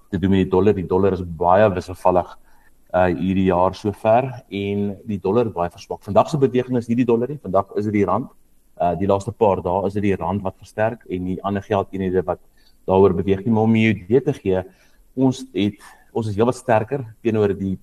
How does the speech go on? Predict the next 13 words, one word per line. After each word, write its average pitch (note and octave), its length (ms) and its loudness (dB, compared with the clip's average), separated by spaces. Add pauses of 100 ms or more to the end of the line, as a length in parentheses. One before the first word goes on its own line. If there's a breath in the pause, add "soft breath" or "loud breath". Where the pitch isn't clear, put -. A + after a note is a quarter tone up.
(160)
dollar G2+ 600 0 (400 soft breath)
sedert G2+ 260 -2
die G#2 80 -4
begin G#2 200 0
van G#2 140 -2
die F#2+ 80 -2
jaar. A#2 460 -2
Ons F#2 220 -8
het F#2 180 -4 (300)
die, F#2+ 440 0
eh, F#2 200 6
jaar F#2+ 260 4
afgeskop - 640 -2